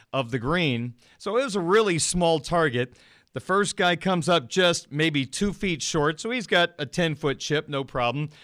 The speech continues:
The next two guys knock it to five feet. So obviously Blackthorn's getting really easy, Tim. We may have to toughen it up a little bit. I didn't realize it was so easy out there.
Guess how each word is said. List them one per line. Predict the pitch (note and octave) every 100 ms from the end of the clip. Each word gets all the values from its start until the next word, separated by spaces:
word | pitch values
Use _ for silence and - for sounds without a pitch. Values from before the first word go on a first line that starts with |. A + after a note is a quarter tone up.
| - -
The | D3
next | F#3 -
two | - E3
guys | D#3 D#3 C3+
knock | D3+ D#3 D#3
it | B2+
to |
five | B2+ D#3 C#3+ C3+
feet. | - C#3+ G2 - _ _ _ _ _ _ -
So | - F3+ E3+ E3+ - _ -
obviously | E3 G#3+ A3 G#3
Blackthorn's | D#3 E3 A3+ G#3 F3
getting | D#3 E3+
really | E3 F#3+ E3+
easy, | A3+ E3 F3+
Tim. | F#3 F3
We | F3+
may | G3+
have | F3
to | E3+
toughen | - F#3+ G3
it | F3
up | B3
a | A3
little | E3+ C3
bit. | C3
I | C3
didn't | E3 F3
realize | E3 F3+ F3+ D3+
it | E3+
was | D#3
so | G#3+ G3
easy | A3+ G#3+ D#3
out | B2
there. | B2+ A#2+ G2